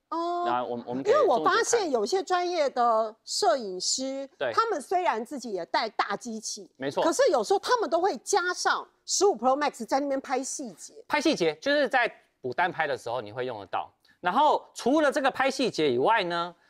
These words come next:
Speaker 2: 它其实你今天看到我刚刚有说一个电影级模式嘛，对不对？
Speaker 1: 对。
Speaker 2: 那电影级模式呢？
Speaker 1: 我，我不会用这个。
Speaker 2: 哦，电影级模式其实很好用哎。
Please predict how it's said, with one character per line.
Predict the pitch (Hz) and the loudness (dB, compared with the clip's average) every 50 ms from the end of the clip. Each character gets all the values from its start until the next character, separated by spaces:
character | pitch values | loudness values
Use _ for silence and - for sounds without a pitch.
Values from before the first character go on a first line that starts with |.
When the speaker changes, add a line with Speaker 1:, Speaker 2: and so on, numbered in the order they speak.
| _ _ | _ _
Speaker 2:
它 | _ - 254 269 | _ -2 -2 -2
其 | - - - - - 147 165 | -2 -4 -10 -6 -2 0 0
实 | 190 - - - 127 123 127 | 0 -2 -4 -4 -2 -2 -2
你 | 127 120 110 | -2 -4 -8
今 | - - 180 | -4 -4 -4
天 | 190 185 | -4 -4
看 | - 202 185 | -6 -4 -2
到 | 180 143 | -2 -2
我 | 117 | 0
刚 | - 160 170 | -2 -2 -4
刚 | 170 | -2
有 | 120 | -6
说 | - - 151 | -2 -2 -2
一 | 143 | -4
个 | 131 | -2
电 | - - 175 143 | -2 -2 -2 -2
影 | 113 104 | -2 -8
级 | - - 104 | -12 -14 -16
模 | 95 95 95 101 | -14 -12 -14 -14
式 | 98 - - 117 | -14 -12 -12 -10
嘛， | 98 80 82 | -10 -10 -8
对 | - 247 | -6 -4
不 | 247 | -4
对？ | 214 180 | -4 -6
Speaker 1:
对。 | - - _ _ _ | -8 -12 _ _ _
Speaker 2:
那 | 233 240 | -4 -2
电 | - 285 247 | -2 -2 -4
影 | 175 | -2
级 | 143 143 | -4 -6
模 | 123 127 131 | -6 -6 -6
式 | 131 - 196 165 | -6 -6 -6 -4
呢？ | 143 135 123 123 | -4 -4 -2 -4
Speaker 1:
我， | 208 - _ | -4 -6 _
我 | - 175 | -16 -12
不 | - 240 | -8 -6
会 | 254 269 | -6 -4
用 | 269 254 214 | -6 -6 -8
这 | 190 233 | -8 -14
个。 | - - 165 156 _ | -16 -16 -18 -16 _
Speaker 2:
哦， | - 190 | -6 0
电 | - 339 320 | 2 2 2
影 | 208 | 2
级 | 175 175 | 0 -2
模 | 180 202 | -4 -2
式 | 208 277 - | 0 -2 -2
其 | - 180 151 | -2 -6 -10
实 | 160 | -8
很 | 147 160 175 | -8 -8 -4
好 | 180 151 110 | -4 -4 -4
用 | 123 151 127 113 | -2 -4 -4 -4
哎。 | 101 82 - | -8 -14 -16